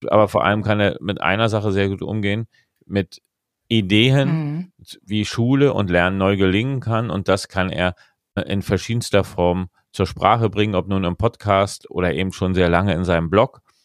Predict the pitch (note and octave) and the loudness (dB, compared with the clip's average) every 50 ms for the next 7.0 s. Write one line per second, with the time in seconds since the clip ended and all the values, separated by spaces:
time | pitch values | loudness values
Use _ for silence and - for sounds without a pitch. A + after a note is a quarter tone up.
0 | _ _ _ _ _ _ - F2+ F2 - - F#2 G2 F2 A2 B2 C3+ F3 B2+ - | _ _ _ _ _ _ -2 -2 0 0 0 0 2 4 4 6 6 4 4 2
1 | - - _ _ _ _ _ - A#2+ A#2 A#2+ - - F#3+ G3 - A#3 F#3+ F#3 F3+ | -2 -10 _ _ _ _ _ 2 2 2 4 4 2 2 2 0 -2 0 2 2
2 | F3+ D#3+ E3 D#3 D#3+ D#3+ - - E3 D3 C#3+ D#3 D#3 C#3+ C#3+ D3 D#3 - - - | 2 0 0 0 0 0 0 -2 -4 -2 -2 0 0 0 2 0 0 -2 -2 -2
3 | D3+ C#3 B2 - - B2 C3 C3 B2 - - C3+ C3 A#2+ - - B2+ C3 B2+ B2 | -2 -4 -2 -2 -2 0 2 2 0 0 0 0 0 0 0 0 -2 -2 0 0
4 | A2+ G#2 G2+ G#2+ B2 D#3 F#3+ - - A#2+ A2 B2+ C#3 C#3 C#3+ C#3+ C#3+ C#3 C#3 - | 0 0 0 0 -2 -2 -2 -4 -4 -4 -2 -2 -2 0 0 -2 -4 -4 -8 -12
5 | - - - - - - - - _ _ _ _ _ - C3 C#3 D3+ D3 A#2+ A2+ | -20 -20 -20 -20 -20 -20 -20 -20 _ _ _ _ _ 2 2 4 4 4 4 4
6 | A#2 A#2+ A2+ F#2+ G#2+ A2 G2+ F#2 G#2 C#3+ C3 F#2+ B1 A#1 F2+ F#2 - - - - | 2 2 0 0 2 2 4 4 4 2 2 0 0 0 0 -2 -4 -8 -18 -18
7 | - | -18